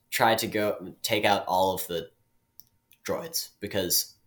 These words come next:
I think that it would be very difficult with just clones to sneak up on a super tactical droid. We've seen what super tactical droids can do. They're not very easy to trick. Um, so,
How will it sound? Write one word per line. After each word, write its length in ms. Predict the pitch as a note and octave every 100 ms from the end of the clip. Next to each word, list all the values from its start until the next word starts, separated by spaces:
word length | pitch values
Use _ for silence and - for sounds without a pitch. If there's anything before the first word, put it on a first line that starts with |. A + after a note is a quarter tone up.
| -
I 120 | G2+
think 260 | G2+ G#2+ G#2
that 120 | G#2
it 40 |
would 100 | F#2+
be 100 | F#2+
very 300 | F2+ G#2+ G#2+
difficult 480 | G#2+ G2 - F#2+ F2
with 220 | F2 - -
just 320 | F#2+ - -
clones 480 | G2 F#2+ G2 G2+ -
to 120 | F2+
sneak 300 | - F#2+ F2
up 200 | D#2+ -
on 140 | F2 E2
a 60 |
super 240 | - E2+ E2+
tactical 420 | D#2+ - - F#2
droid. 300 | G2+ G2+ G2
We've 140 | F2
seen 200 | - F2
what 160 | D#2 -
super 180 | E2 -
tactical 440 | D2 - - D#2
droids 260 | E2 D#2+ -
can 160 | D#2
do. 240 | E2+ F2 - _ - _ _ _ -
They're 280 | - D#2+ D#2+
not 500 | E2 D#2 D#2+ - D#2
very 320 | D#2+ C2+ - - _ _ _
easy 320 | D#2+ D2+ - A#1
to 140 | -
trick. 240 | - - - _ _ _ _ _ _
Um, 480 | F#2+ G2 F#2 F#2 F2 _ _ _ _ _ _ -
so, 580 | - A#2 A2 G#2 -